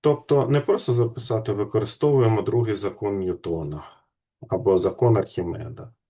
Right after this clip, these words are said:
а подати контекст, чому саме цей закон або цю формулу було використано. Аргументувати хід розв'язку словами, тобто чому ту чи іншу, в тому числі математичну,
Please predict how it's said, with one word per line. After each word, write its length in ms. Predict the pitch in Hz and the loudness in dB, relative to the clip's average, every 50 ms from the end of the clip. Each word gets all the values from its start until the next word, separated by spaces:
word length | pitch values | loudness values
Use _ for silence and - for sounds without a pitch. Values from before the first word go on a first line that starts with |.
| _ _ _ _ _ _ _ | _ _ _ _ _ _ _
а 140 | - 113 117 | -2 -2 -2
подати 760 | 117 - - 135 131 127 120 117 131 151 170 165 - 151 139 | -2 0 2 4 4 4 2 2 2 2 2 2 2 0 0
контекст, 760 | 117 - - 147 147 143 131 - 135 113 - - - - - | 0 0 0 2 2 2 2 2 2 0 0 -2 -6 -10 -4
чому 460 | - - - 151 143 151 151 135 120 113 | -4 0 2 2 4 4 4 4 2 2
саме 500 | - - - 113 113 110 107 98 95 82 | -2 -4 -2 -2 -2 -2 -2 -2 -4 -6
цей 300 | - - 104 98 95 85 | -6 -4 -2 -2 -2 -2
закон 600 | 85 87 85 - - - 143 156 180 190 202 - _ _ _ - - - - - - _ - | -4 -8 -10 -14 -8 -2 0 2 2 0 -2 -4 _ _ _ -20 -20 -20 -20 -20 -20 _ -8
або 280 | - 104 104 95 104 104 | -2 -2 0 2 0 -2
цю 220 | - - - 101 | 0 2 0 0
формулу 520 | 90 - - 143 160 170 160 147 123 110 - | 0 2 2 2 2 4 2 0 0 0 0
було 380 | - - 95 101 123 135 - | 0 0 2 4 4 2 2
використано. 840 | - - 98 90 82 - - - - - - - - - - - - _ _ _ - - - - - - - - - _ _ _ _ - | -2 -6 -4 -4 -4 -4 -8 -14 -14 -14 -16 -16 -16 -16 -16 -18 -20 _ _ _ -20 -20 -18 -18 -18 -18 -20 -20 -20 _ _ _ _ -4
Аргументувати 920 | - 120 120 120 143 147 151 156 156 156 165 160 165 180 190 185 185 143 123 | -2 0 2 4 4 4 4 4 2 2 2 2 4 4 2 2 2 -2 -6
хід 340 | 117 - 143 139 120 113 | -4 -4 -4 -4 -2 -2
розв'язку 640 | 104 113 143 160 156 160 147 147 139 - - - 131 | 0 0 0 0 -2 -2 -6 -6 -6 -6 -8 -8 -8
словами, 600 | 120 - - - 113 117 113 101 87 - - - - _ - | -6 -6 -4 0 0 2 2 2 0 -2 -4 -8 -18 _ -14
тобто 260 | - 113 - - 120 | -14 -14 -8 -8 -6
чому 340 | 117 - 135 143 170 208 202 | -2 0 2 2 2 2 0
ту 260 | - - - 139 139 | -2 0 0 0 0
чи 180 | - - - | 0 -4 -6
іншу, 520 | 117 - - 117 113 110 113 - - - 90 | -4 0 2 4 4 4 4 0 -4 -6 -8
в 100 | - - _ _ _ _ - | -10 -10 _ _ _ _ 0
тому 240 | 135 123 120 117 | 2 4 4 2
числі 280 | 117 117 113 - - 113 | 2 0 -4 -4 -2 -2
математичну, 1000 | 104 107 107 110 - 107 104 104 - - 117 117 113 - - - 101 - - - | 0 0 -2 -2 -2 -2 -2 -2 -2 -2 -2 -2 -2 -4 -6 -6 -6 -8 -8 -10